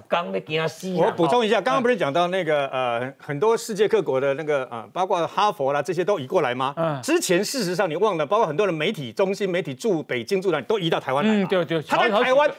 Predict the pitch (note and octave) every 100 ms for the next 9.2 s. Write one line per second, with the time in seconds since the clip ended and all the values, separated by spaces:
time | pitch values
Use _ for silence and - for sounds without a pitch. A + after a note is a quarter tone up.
0 | - - D#4 E4+ E4 G3+ A#3+ C#4+ D4 D4+
1 | C#4 C#4 A3+ A#3+ G#3 F3+ - - C#4 -
2 | B3+ A3 E3+ - A#3 A3+ D#3+ C3+ - G#3+
3 | G3 A#2+ - F#3+ F3+ - F3 A3+ F#3 F#3
4 | G3 D#3+ A3+ A3+ G#3 D#3 D3 C3+ A#2+ C#4+
5 | - G4+ C#4+ F#3 G#3 - B3 A#3 A#3 -
6 | G3+ A3+ E3+ D#3+ D#3+ _ - - _ -
7 | - D4 - C#4 G3+ F3+ G#3 B3+ C#3+ C3+
8 | G#3+ G#3+ G3 G#3+ G#3+ C#3+ C3 E3 D#3+ C3+
9 | C3+